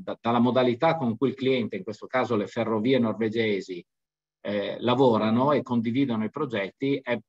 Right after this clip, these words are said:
stato per noi molto, molto significativo, perché noi abbiamo realizzato le opere di fondazione, siamo stati subito inseriti nella loro piattaforma, in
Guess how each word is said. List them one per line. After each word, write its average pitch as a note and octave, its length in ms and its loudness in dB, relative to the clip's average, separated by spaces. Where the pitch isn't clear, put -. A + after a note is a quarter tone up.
stato C3 360 -2
per - 120 -2
noi A2+ 480 2
molto, G#2+ 640 2
molto A2+ 260 -2
significativo, G2+ 760 -6
perché - 540 -2
noi A#2 340 2
abbiamo B2 260 2
realizzato A#2 560 2
le A2 100 0
opere A2+ 300 -2
di G#2 100 -6
fondazione, A#2+ 920 0
siamo B2+ 320 -2
stati B2 680 -2
subito A#2 920 -2
inseriti A2+ 920 2
nella A2+ 840 2
loro C#3 280 2
piattaforma, A#2+ 920 -2
in D#3+ 100 -14